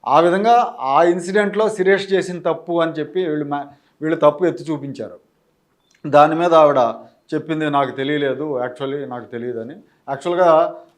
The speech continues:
పార్థసారథి గారు చెప్పినా, శిరీష్ గారు చెప్పినా, కొనకళ్ళ నారాయణ చెప్పినా, "మా తప్పు మాకు తెలియదు" అని చెప్తున్నారు, కానీ తెలియకుండా ఉండదు.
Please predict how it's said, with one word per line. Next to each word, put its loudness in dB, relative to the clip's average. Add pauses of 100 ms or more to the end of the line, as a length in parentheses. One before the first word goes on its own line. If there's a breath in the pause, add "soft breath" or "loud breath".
పార్థసారథి -2
గారు 2
చెప్పినా, -4
శిరీష్ -8
గారు 2
చెప్పినా, -6 (120)
కొనకళ్ళ 0
నారాయణ 0
చెప్పినా, -4 (360 soft breath)
"మా 2
తప్పు -4
మాకు -2
తెలియదు" -2
అని -6
చెప్తున్నారు, -8
కానీ -6
తెలియకుండా -6
ఉండదు. -10